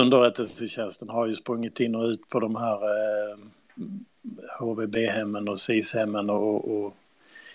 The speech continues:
infiltrerat och gett dem telefoner och, och, eh, det, det bars in kassar med narkotika, hörde jag en som jobbar på, eh, på ett sånt här hem där man bar in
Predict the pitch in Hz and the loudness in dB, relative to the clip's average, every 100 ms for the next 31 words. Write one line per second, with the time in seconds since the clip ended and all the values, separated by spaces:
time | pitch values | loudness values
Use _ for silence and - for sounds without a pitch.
0 | - 170 160 170 135 - 151 143 127 120 | 4 8 8 8 8 8 10 10 8 6
1 | 147 131 131 131 135 120 143 127 - 135 | 2 2 2 0 -2 -2 -2 -2 0 0
2 | 123 113 110 110 117 117 120 113 110 110 | 0 0 0 0 -2 -2 -2 -2 0 0
3 | 110 110 110 101 _ _ _ _ - - | -2 -8 -18 -20 _ _ _ _ -20 -20
4 | _ _ - 147 - 262 196 127 123 107 | _ _ -8 -8 -12 -10 -4 2 2 6
5 | 127 123 - 143 131 127 - _ - 135 | 8 10 8 6 6 2 -2 _ 0 4
6 | 131 - - 104 104 107 110 - - 135 | 6 6 4 4 2 -2 -4 -4 -2 0
7 | 101 - - 117 110 127 120 120 123 - | 0 -4 -6 -4 2 2 4 4 2 0
8 | 117 107 123 117 104 - 110 104 104 101 | -2 -2 0 2 0 0 0 2 2 0
9 | 107 117 117 113 - 113 - 113 107 127 | -2 -6 -10 -14 -4 -4 -2 -6 -2 2
10 | 104 95 - _ _ _ _ _ _ _ | 2 2 -8 _ _ _ _ _ _ _
11 | - 131 92 98 92 - - 120 123 120 | 2 2 2 -4 -8 -12 -12 -8 -2 6
12 | 127 104 110 107 104 123 110 113 120 | 8 8 6 6 8 10 10 10 6